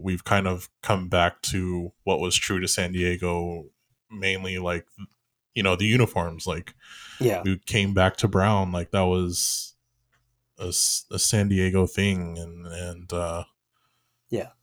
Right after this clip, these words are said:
Speaker 1: kind of moved away from that, kind of looked, you know, the, the uniforms in the past were kind of just,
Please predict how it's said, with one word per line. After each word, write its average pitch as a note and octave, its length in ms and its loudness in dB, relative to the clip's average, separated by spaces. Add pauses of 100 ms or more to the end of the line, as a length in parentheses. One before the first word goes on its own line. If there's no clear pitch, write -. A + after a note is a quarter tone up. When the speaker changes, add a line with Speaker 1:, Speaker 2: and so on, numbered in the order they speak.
(220)
Speaker 1:
kind F#2+ 260 4
of F2+ 240 0
moved G2 280 2
away F2+ 240 4
from F#2 240 -2
that, F2+ 260 0
kind G2 160 0
of F2+ 120 -2
looked, - 600 -4 (400)
you G2 80 -2
know, F2 180 0
the, E2+ 380 -2 (180)
the F#2 100 -6
uniforms F2+ 880 -4
in F2+ 80 -6
the E2+ 80 -4
past E2+ 420 0
were E2 140 -6
kind F2+ 220 -4
of E2+ 100 -6
just, - 600 -6